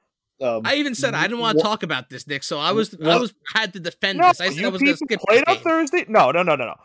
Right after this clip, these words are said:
Speaker 3: No, no, no, hold on. Anytime my team loses, we gotta talk about it. If your
Speaker 1: Yeah.
Speaker 3: team loses, you damn well believe we're talking about it.
Speaker 1: I got
Speaker 2: Yes,
Speaker 1: you, Nick.
Speaker 2: I'm aware. I'm aware of this. I said I was gonna talk about it,
Speaker 3: I'm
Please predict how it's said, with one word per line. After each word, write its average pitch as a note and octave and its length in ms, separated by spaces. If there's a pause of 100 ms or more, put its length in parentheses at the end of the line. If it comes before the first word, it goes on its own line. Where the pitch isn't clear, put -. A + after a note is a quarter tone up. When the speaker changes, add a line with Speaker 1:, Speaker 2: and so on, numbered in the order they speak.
(160)
Speaker 3:
No, F3+ 160
no, F#3+ 60
no, E3+ 140
hold C3+ 180
on. F#2 140 (340)
Anytime D4+ 480
my B3+ 180
team A#3 280
loses, F3 340
we C#3+ 200
gotta F3+ 240
talk C#3+ 180
about G#2 300
it. - 80 (180)
If C3 160
your G#3 220
Speaker 1:
Yeah. A3 80
Speaker 3:
team E4 200
loses, F4 460 (240)
you A3 220
damn B3+ 360
well C4+ 180
believe A3+ 440
we're G3 160
talking F3+ 360
about G2 300
it. F#2 120 (260)
Speaker 1:
I C#3 100
got B2+ 140
Speaker 2:
Yes, E3+ 160
Speaker 1:
you, A#2 80
Nick. - 80
Speaker 2:
I'm G#3+ 100
aware. G#3 480
I'm E3 140
aware G3 360
of A2 100
this. - 360 (1000)
I F3 100
said A#3 200
I A3+ 40
was A3 100
gonna F3+ 140
talk G#3 340
about A3 380
it, A3+ 40
Speaker 3:
I'm C#4+ 80